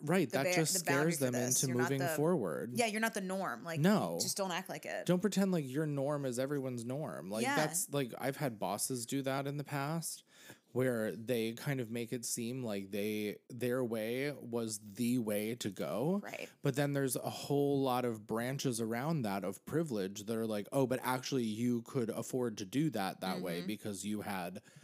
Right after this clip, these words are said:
Speaker 1: X, Y, and Z circumstances
Speaker 2: Sure.
Speaker 1: that you could have, co-, you have,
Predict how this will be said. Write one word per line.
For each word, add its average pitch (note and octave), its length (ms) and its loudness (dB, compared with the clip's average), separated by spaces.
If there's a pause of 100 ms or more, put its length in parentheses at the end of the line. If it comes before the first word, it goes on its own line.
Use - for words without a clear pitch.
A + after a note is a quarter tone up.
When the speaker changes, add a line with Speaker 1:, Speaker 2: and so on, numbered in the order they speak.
(200)
Speaker 1:
X, C#3+ 300 -2
Y, A#2+ 160 0
and G2 180 -2
Z G#2 180 -4
circumstances A2 840 -2
Speaker 2:
Sure. - 40 -14
Speaker 1:
that A2 100 -2
you A#2 180 2
could A#2 180 -4
have, G#2+ 140 -4
co-, - 200 -6
you C#3 180 2
have, A#2+ 140 -2